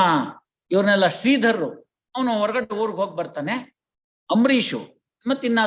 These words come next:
ಸ್ನೇಹಿತರು ಸುಂದರ್ ರಾಜ್ ಅವರೆಲ್ಲ ಅಲ್ಲೇ ಊರಲ್ಲಿ ಉಳ್ಕೊಂಡಿರ್ತಾರೆ. Fiancee of the Ambrish is raped by the some,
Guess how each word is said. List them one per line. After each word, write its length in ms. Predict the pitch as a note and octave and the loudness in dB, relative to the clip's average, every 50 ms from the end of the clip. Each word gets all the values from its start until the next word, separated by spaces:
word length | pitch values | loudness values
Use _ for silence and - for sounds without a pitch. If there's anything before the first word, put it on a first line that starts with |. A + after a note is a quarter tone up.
| - - | -2 -4
ಸ್ನೇಹಿತರು 460 | - - G3+ A3 A3+ G#3 - G#3 E3 | -8 -2 0 0 0 0 -2 -4 -4
ಸುಂದರ್ 340 | - F#3 G3+ G#3 A3+ G#3+ G3 | -4 -4 -2 0 0 0 2
ರಾಜ್ 280 | F#3+ F#3 F3 D#3 D3+ | 2 0 0 0 -2
ಅವರೆಲ್ಲ 280 | D#3 D#3+ F3+ F#3+ G#3 A#3 A#3 G3+ - F3 | -2 0 0 0 0 -2 -4 -4 -4 -6
ಅಲ್ಲೇ 180 | F#3+ G#3 A#3 | -4 -2 -2
ಊರಲ್ಲಿ 540 | A3 G3+ F#3 G3 G3+ G3 G3 G3+ G#3+ G3+ F#3 | -4 -4 -4 -6 -6 -6 -6 -6 -6 -4 -4
ಉಳ್ಕೊಂಡಿರ್ತಾರೆ. 760 | F#3+ F#3+ G3 G3+ G#3 F#3 F3 D#3+ - - C#3+ A#2 G#2 - - _ _ _ _ _ _ _ _ _ _ _ _ _ _ _ _ _ _ - | -6 -6 -6 -6 -6 -6 -6 -10 -4 -4 -4 -4 -4 -10 -14 _ _ _ _ _ _ _ _ _ _ _ _ _ _ _ _ _ _ 0
Fiancee 420 | A3+ B3+ C4+ C#4+ C#4 C4 - B3 C4 | 2 4 4 4 2 0 2 2 0
of 120 | A#3 F#3+ | 2 0
the 100 | F#3+ G#3+ | -2 -2
Ambrish 540 | F#3+ F3+ G3 G#3+ A#3 C4 B3+ A3 A3+ A3+ - - _ _ _ _ _ _ _ _ _ _ _ _ A3+ | -2 -2 -2 -2 0 0 0 0 -2 -6 -10 -18 _ _ _ _ _ _ _ _ _ _ _ _ -2
is 140 | A3+ G3+ D#3+ F3 F#3+ | 0 0 0 2 2
raped 280 | B3 C#4 C#4 - A#3 G#3+ | 2 2 2 0 -4 -4
by 180 | F#3+ G#3 G#3 | -4 -6 -8
the 200 | G#3 - B3+ A#3 - | -6 -6 -6 -6 -4
some, 420 | - G#3+ G3+ F#3+ F3+ E3+ D#3+ D#3 | -4 -4 -4 -4 -8 -8 -8 -10